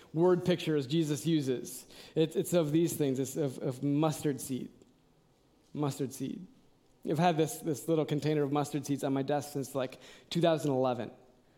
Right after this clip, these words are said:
It's been in my office, so I don't know if they're any good anymore. I don't know how that works, but, but here are the seeds, right? And I love this. Uh, I love this picture,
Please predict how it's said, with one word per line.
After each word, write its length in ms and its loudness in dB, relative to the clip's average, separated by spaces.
It's 140 -6
been 160 2
in 100 2
my 120 2
office, 360 -2
so 180 -2
I 60 2
don't 80 4
know 80 2
if 80 -2
they're 220 0
any 160 0
good 160 0
anymore. 200 2
I 20 2
don't 100 2
know 60 2
how 60 4
that 100 0
works, 320 -2
but, 360 0
but 100 0
here 160 6
are 60 6
the 80 4
seeds, 420 4
right? 380 4
And 160 2
I 60 6
love 280 6
this. 360 0
Uh, 140 0
I 160 2
love 500 2
this 200 2
picture, 600 0